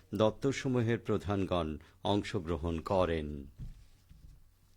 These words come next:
ছাব্বিশ কোটি টাকার অবৈধ সম্পদ অর্জন ও দু হাজার দুশো বিয়াল্লিশ কোটি ছাপ্পান্ন লাখ টাকার সন্দেহজনক লেনদেনের অভিযোগে রাজশাহী চার আসনের সাবেক সংসদ সদস্য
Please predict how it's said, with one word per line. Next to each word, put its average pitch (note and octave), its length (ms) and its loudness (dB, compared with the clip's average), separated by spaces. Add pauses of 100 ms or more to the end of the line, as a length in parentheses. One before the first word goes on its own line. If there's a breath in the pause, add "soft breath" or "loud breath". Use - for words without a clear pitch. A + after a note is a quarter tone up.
(800 loud breath)
ছাব্বিশ B2+ 460 2
কোটি D#3+ 280 -2
টাকার C3+ 400 2
অবৈধ A#2+ 520 4
সম্পদ G2+ 540 0
অর্জন A2 640 0
ও A2+ 140 2
দু A#2 260 0
হাজার A#2+ 500 0
দুশো G#2 300 -2
বিয়াল্লিশ G2 480 2
কোটি A#2 400 -2 (280 loud breath)
ছাপ্পান্ন A2+ 540 2
লাখ G2 220 2
টাকার G2 360 2 (300 loud breath)
সন্দেহজনক A#2+ 960 2
লেনদেনের G2 560 4
অভিযোগে G2 640 0 (280 loud breath)
রাজশাহী A2+ 440 4
চার A2 300 2
আসনের A#2 400 0
সাবেক G#2 440 0
সংসদ G#2+ 440 -2
সদস্য G#2+ 640 0